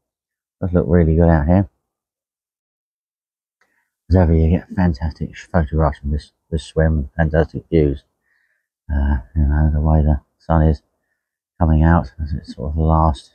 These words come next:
sort of blue sky and everything out there. Um, I'm sure the wind was supposed to change to northwest, but it hasn't done that yet. But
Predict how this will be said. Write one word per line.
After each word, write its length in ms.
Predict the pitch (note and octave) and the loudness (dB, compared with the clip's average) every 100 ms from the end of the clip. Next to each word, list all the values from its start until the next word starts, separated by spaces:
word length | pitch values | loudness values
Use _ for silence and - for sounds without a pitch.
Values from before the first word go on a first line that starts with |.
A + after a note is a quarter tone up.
| _ | _
sort 240 | B1 C#2 | -14 -12
of 680 | D2+ D2 _ D#2 D2 _ C#2+ | -12 -18 _ -14 -14 _ -6
blue 220 | E2 D#2+ | 0 0
sky 300 | C#2+ - D#2+ | 0 0 2
and 80 | D#2+ | 2
everything 260 | D#2 - D#2+ | 0 -2 -2
out 180 | E2 C#2+ | 0 0
there. 240 | F2 D#2+ _ _ _ _ _ - | 0 -2 _ _ _ _ _ 0
Um, 220 | F2+ F2 | 2 2
I'm 120 | F2 | 0
sure 220 | F2 B2 G#2+ | 0 0 2
the 40 | |
wind 200 | G2 F#2 | 2 2
was 80 | E2 | 0
supposed 240 | F2 D#2+ | -6 -8
to 80 | - | -4
change 200 | F2 D#2 | -4 -2
to 60 | F2 | -2
northwest, 580 | F2 E2+ - E2+ D2 - | 0 0 0 -2 -2 -8
but 80 | D#2 | -6
it 60 | |
hasn't 500 | F2 D#2+ D2+ - D2+ | -2 -2 -4 -8 -6
done 220 | E2 D#2+ D2+ | -2 -2 -2
that 180 | C2 | -2
yet. 300 | D#2 D#2 - | -2 -2 -4
But 160 | D2+ | -8